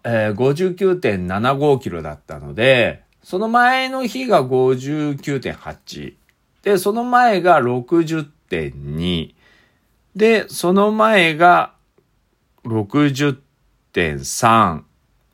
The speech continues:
で、ただその前の日は五十九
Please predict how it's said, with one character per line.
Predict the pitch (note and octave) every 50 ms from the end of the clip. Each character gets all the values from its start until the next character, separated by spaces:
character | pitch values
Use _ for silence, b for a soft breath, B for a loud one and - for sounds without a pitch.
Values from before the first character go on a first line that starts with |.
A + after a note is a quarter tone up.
| _ _ _ _ _ _ _ _ _ _ -
で、 | B3 C4+ C4+ B3+ B3 A#3 F#3+
た | F#3 - G#3+ G3
だ | F3+ F3
そ | - G3+
の | G#3 G#3+
前 | G#3 G#3+ G#3+ A3 A3 A3
の | A3 A3
日 | A3 G3 A3 G3+
は | G3+ - F3 E3 C#3 G#2
五 | F2+ G2 A2 A2 A2+ A#2 A#2 A#2+
十 | B2 B2 - C#3+ D3 D#3 D#3 D#3+ D#3 D#3 D3+ D3+ D3 -
九 | - E3 D#3 D3+ D3 C3 A#2 G2+ F2+ E2